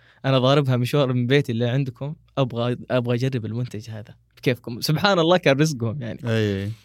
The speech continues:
Speaker 1: قالوا لي: "ما ينفع". ما قلت: "ما لي صلاح، أنا ما حطلع من هنا إلين ما أصور".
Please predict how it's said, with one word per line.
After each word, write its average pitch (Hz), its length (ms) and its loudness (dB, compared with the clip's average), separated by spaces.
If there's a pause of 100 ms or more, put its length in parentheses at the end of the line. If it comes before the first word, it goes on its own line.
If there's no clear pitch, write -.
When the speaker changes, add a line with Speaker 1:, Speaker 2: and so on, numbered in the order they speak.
(600)
Speaker 1:
قالوا 214 160 8
لي: 247 120 6
"ما 240 220 4
ينفع". 226 200 2
ما 220 240 0 (140)
قلت: 233 220 -6
"ما 156 80 0
لي 180 160 0
صلاح، 135 340 -2
أنا 165 140 0
ما 151 100 4
حطلع 120 320 -4
من 131 140 -2
هنا 170 160 2
إلين 139 280 0
ما 143 60 2 (100)
أصور". 123 420 -6